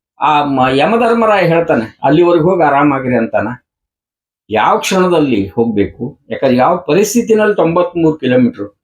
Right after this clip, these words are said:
ಇದ್ದವರೇ ಸತ್ತು ಹೋಗ್ತಾರೆ ಅಲ್ಲಿ ಟ್ರಾವೆಲ್ ಮಾಡ್ಬೇಕಂದ್ರೆ ಅಷ್ಟು ದೂರ. ಇನ್ನು ಈ ರೀತಿಯಿಂದ ಒದ್ದಾಡ್ತಾ ಒದ್ದಾಡ್ತಾ ಅಲ್ಲಿ ಮತ್ತೆ ಹೋಗೇ ಬಿಡ್ತಾರೆ. ಡಾಕ್ಟರ್ ಹೇಳ್ತಾರೆ, "ಸಾರಿ,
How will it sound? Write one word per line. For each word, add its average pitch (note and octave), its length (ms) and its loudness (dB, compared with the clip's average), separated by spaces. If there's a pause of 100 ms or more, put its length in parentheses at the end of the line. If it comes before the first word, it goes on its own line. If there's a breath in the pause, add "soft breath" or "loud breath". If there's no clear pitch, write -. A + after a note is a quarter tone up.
(420)
ಇದ್ದವರೇ F#3+ 520 0
ಸತ್ತು G#3+ 280 -2
ಹೋಗ್ತಾರೆ G3 300 0
ಅಲ್ಲಿ D3 160 2
ಟ್ರಾವೆಲ್ C#3 280 2
ಮಾಡ್ಬೇಕಂದ್ರೆ C3 580 0
ಅಷ್ಟು A2+ 220 -4
ದೂರ. C#3 260 2 (380)
ಇನ್ನು F3 340 4
ಈ F3 200 0
ರೀತಿಯಿಂದ F3+ 340 0
ಒದ್ದಾಡ್ತಾ D3+ 560 0
ಒದ್ದಾಡ್ತಾ C#3 880 -2 (380)
ಅಲ್ಲಿ A2+ 180 -6
ಮತ್ತೆ G#2+ 220 -8
ಹೋಗೇ C3 280 0
ಬಿಡ್ತಾರೆ. D#3+ 440 -4
ಡಾಕ್ಟರ್ D3 340 -2
ಹೇಳ್ತಾರೆ, D#3 640 -2 (600)
"ಸಾರಿ, A#2 300 -2